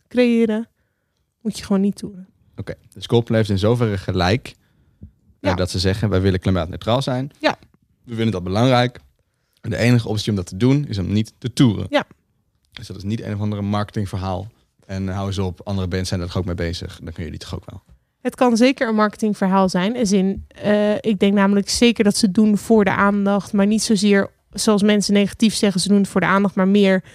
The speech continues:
Speaker 1: ehm, om het onder de aandacht te brengen bij iedereen. Ook al hun fans die hun graag live hadden willen zien. Maar ze hebben absoluut gelijk.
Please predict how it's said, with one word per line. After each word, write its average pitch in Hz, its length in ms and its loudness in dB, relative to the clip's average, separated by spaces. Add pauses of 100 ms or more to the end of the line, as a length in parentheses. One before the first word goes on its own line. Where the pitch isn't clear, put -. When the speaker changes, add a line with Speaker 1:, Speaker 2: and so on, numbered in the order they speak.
(400)
Speaker 1:
ehm, 190 440 0
om 220 260 2
het 202 260 2
onder 254 240 4
de 226 60 6
aandacht 220 260 2
te 247 60 0
brengen 240 280 4
bij 247 200 4
iedereen. 277 420 2 (200)
Ook 233 200 0
al 226 160 6
hun 240 140 4
fans 294 340 2
die 247 180 4
hun 240 140 2
graag 233 380 0
live 233 320 2
hadden 240 180 2
willen 214 180 2
zien. 277 220 2 (1000)
Maar 208 300 0
ze 208 120 0
hebben 226 220 2
absoluut - 420 -2
gelijk. 247 420 0